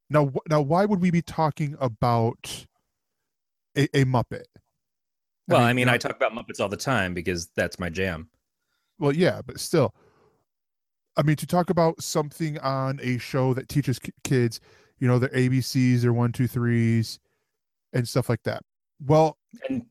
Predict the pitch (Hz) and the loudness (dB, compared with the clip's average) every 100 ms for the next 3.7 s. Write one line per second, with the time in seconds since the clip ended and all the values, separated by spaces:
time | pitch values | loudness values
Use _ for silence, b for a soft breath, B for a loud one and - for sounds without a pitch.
0 | - 156 156 139 139 135 120 107 - 87 | 0 4 4 4 0 2 2 0 -2 -4
1 | 73 76 _ _ _ _ _ 185 139 104 | -4 -8 _ _ _ _ _ -4 -2 -2
2 | 143 147 143 139 123 101 101 _ _ _ | -6 -2 -2 -2 -2 -4 -6 _ _ _
3 | _ - 131 127 120 117 | _ -2 2 4 2 0